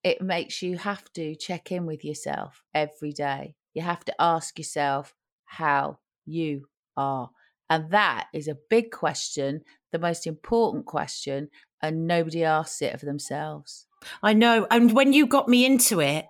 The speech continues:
Speaker 2: you know, it changed my life for all those reasons and so much more. And that is so, so true. Um, you know, and, and we don't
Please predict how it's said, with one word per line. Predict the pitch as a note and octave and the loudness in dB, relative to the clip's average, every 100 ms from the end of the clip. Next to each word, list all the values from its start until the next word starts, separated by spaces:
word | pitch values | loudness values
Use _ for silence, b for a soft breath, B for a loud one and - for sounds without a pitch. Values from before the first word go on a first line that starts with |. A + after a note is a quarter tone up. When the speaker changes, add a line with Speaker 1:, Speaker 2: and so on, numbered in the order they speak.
| - | 0
Speaker 2:
you | G#3 | 2
know, | G3+ E3+ E3 - | 4 2 0 0
it | - | 0
changed | - B3 B3 C4 - G3 | 2 2 4 4 2 0
my | F3+ | 2
life | D#3+ F#3+ A#3+ F#3+ D#3+ - - _ | 2 4 4 4 0 -10 -16 _
for | - G3+ | -4 0
all | G3 A3 | 2 2
those | G3+ F#3 - | 2 0 -2
reasons | E3 D3+ C3+ D3 | -4 -4 -8 -8
and | E3+ F3+ | -2 2
so | - G#3 G3+ | 4 4 2
much | F3+ - | 0 -2
more. | G#3 G#3+ F3 | 0 2 2
And | F#3+ | 4
that | G#3+ G3 | 2 2
is | G3+ - | -2 -2
so, | A3 G#3 F#3+ F#3 B B | 2 2 2 -4 B B
so | - B3 G#3 | 0 4 4
true. | F#3+ - B3 B3+ D3 - B B B | 2 0 4 4 4 -4 B B B
Um, | F#3+ F#3+ F3+ F3+ E3+ - _ _ | 2 2 2 0 -2 -6 _ _
you | - A3 | 0 2
know, | F3 D#3 F3 | 2 0 0
and, | G#3 - | -2 0
and | A#3 | 0
we | A3+ | 2
don't | A#3+ C4 D#4+ C#4+ D#3 | 2 2 2 2 -2